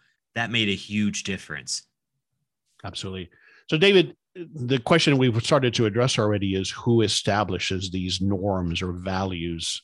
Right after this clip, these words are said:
Speaker 2: in a small business? And then, as we're saying, it starts at the top. That's critical. Do, give me your thoughts as an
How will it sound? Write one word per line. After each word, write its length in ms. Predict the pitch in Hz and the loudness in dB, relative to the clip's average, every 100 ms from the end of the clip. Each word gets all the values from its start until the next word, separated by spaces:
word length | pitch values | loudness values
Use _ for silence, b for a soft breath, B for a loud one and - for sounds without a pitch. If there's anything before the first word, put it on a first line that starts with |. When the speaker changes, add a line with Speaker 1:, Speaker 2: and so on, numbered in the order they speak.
| - | -8
Speaker 2:
in 160 | 95 | -8
a 80 | 87 | -6
small 400 | - - 95 87 | -6 -6 -6 -6
business? 540 | 85 87 85 90 82 | -6 -8 -8 -10 -10
And 200 | 98 85 | -8 -8
then, 120 | 85 82 | -8 -6
as 180 | 87 | -6
we're 100 | 90 | -6
saying, 520 | - - 107 98 87 87 b b b b - | -4 0 0 0 -2 -8 b b b b -8
it 100 | - | -4
starts 400 | - 117 107 - | 0 2 2 0
at 140 | 87 | -4
the 100 | - | -6
top. 540 | 90 - 185 147 120 - _ _ _ _ - | -10 -2 2 2 2 -2 _ _ _ _ -2
That's 320 | 110 107 - | 0 0 -2
critical. 420 | - 143 117 113 | 2 2 2 -2
Do, 200 | 113 131 | -2 -6
give 240 | 120 180 | 0 0
me 100 | 247 | 2
your 200 | 226 180 | 2 2
thoughts 340 | 165 156 143 143 | 2 2 2 2
as 180 | 120 117 | 2 2
an 160 | 113 | 0